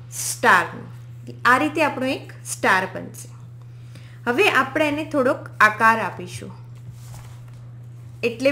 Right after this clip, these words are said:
બહુ જ સુંદર એક થ્રી ડી પાંચ ખૂણાવાળો સ્ટાર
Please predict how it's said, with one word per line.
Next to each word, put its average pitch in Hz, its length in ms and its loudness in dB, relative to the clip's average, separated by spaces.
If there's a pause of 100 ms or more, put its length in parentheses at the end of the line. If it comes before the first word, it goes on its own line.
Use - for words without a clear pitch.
(100)
બહુ 269 120 6
જ 269 80 -4 (100)
સુંદર 254 380 2 (220)
એક 233 220 0
થ્રી 269 220 2
ડી 269 200 -2 (280)
પાંચ 262 360 6
ખૂણાવાળો 240 500 4 (300)
સ્ટાર 220 340 8